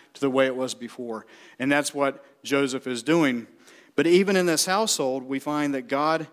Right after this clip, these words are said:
is with Joseph. And this is where it starts to get very interesting.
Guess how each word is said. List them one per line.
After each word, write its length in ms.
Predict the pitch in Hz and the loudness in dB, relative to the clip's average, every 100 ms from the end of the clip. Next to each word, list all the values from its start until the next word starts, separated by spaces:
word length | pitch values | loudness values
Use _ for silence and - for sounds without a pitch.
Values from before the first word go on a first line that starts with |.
| - _ _ _ | -20 _ _ _
is 240 | 147 139 120 | 2 2 0
with 360 | 131 127 - - | -2 -2 -4 -10
Joseph. 520 | - 120 104 - - _ _ _ _ _ _ | -6 -4 -6 -12 -18 _ _ _ _ _ _
And 80 | 110 | -4
this 160 | 123 135 | -2 -2
is 120 | 120 | -2
where 320 | 135 127 117 - | -4 -6 -8 -10
it 120 | 107 | -8
starts 320 | - 120 - | -6 -6 -8
to 80 | 110 | -8
get 160 | 113 | -10
very 200 | 113 110 | -8 -10
interesting. 500 | 107 110 98 - - | -10 -12 -10 -12 -12